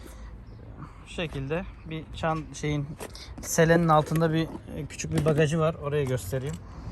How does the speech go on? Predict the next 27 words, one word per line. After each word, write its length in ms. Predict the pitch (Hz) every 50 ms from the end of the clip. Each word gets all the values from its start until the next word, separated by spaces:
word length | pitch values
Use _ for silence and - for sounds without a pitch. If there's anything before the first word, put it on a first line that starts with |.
| - - - - - - - -
Şöyle 220 | 165 160 160 165
anahtarla, 720 | 151 156 156 156 156 - 185 175 170 170 175 170 160 151 - - - 165 -
kontak 280 | - 160 160 143 160 156
anahtarını 600 | 170 165 160 156 - 175 160 151 156 160 175 175 175 - - -
sola 240 | - - 156 156 151
çevirdiğimizde 680 | - - 156 156 151 147 143 151 151 156 151 147 165
açılıyor. 440 | 160 151 - 156 131 131 131 170 202 - - - - - - - - - - - - - - - - - - - - -
Şu 80 | -
şekilde 460 | - 196 185 156 165 160 156 175 175
bir 200 | 175 180 180 175 - - - - - -
sele 320 | - - 175 175 165 170
altı 280 | 170 160 156 - 175 156
bagajı 360 | 160 156 143 160 147 156 175
var. 200 | 160 151 170 196 - - - - - - - - - - - - - - 127
Benzin 460 | 135 160 160 165 160 151 170 175 180 185 175
buradan 440 | 165 156 160 160 170 165 160 156 143
doluyor. 380 | 143 131 127 135 139 151 175 165 - - - - - -
Tahmin 260 | - 143 135 135 139 139
edeceğiniz 460 | 135 127 - 147 143 143 143 135 127
gibi. 160 | 131 143 160
Şöyle 300 | 156 160 156 151 151 147
benim 220 | 151 147 147 151
bir 60 | 147 143
kilidim 440 | - - - 160 156 165 170 165
var 180 | 156 147 139 123
burada 300 | 123 123 117 123 151 196 - - - - - - - - -
koyduğum. 440 | - 147 143 143 135 147 156 196